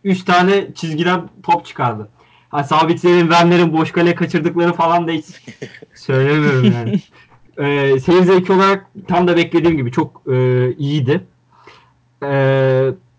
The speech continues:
Speaker 1: sadece ben Leipzig'i şey buldum. İlk yarıda Bayern Münih maçı aşırı domine etti. Yani felaket domine etti. Ve Leipzig buna hiç karşılık veremedi. Yani kontratakta da karşılık veremedi.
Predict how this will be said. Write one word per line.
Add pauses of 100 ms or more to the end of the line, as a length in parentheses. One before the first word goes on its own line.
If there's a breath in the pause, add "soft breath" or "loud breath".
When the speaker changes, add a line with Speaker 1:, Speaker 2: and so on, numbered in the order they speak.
(580 soft breath)
Speaker 1:
sadece
ben
Leipzig'i
şey
buldum.
İlk
yarıda
Bayern
Münih (280)
maçı
aşırı
domine
etti. (180)
Yani
felaket
domine
etti.
Ve
Leipzig
buna
hiç
karşılık
veremedi.
Yani
kontratakta
da
karşılık
veremedi.